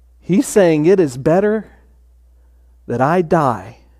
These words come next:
that I leave you. Instead of being this incredible king, this incredible king that can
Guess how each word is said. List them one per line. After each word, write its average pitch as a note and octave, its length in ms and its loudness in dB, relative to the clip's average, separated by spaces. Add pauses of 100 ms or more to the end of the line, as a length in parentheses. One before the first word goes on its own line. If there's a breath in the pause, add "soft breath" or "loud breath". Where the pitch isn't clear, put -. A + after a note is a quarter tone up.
(1080 soft breath)
that D3 160 2
I D3+ 140 6
leave G#3+ 520 4
you. B2+ 360 -8 (500 soft breath)
Instead B3+ 360 2
of A3+ 140 4
being C4 300 2
this G#3+ 180 4
incredible B3+ 720 2
king, A3+ 380 2
this E3+ 180 0
incredible B3 460 2
king B3 240 -2
that G#3 140 0
can F#3 140 2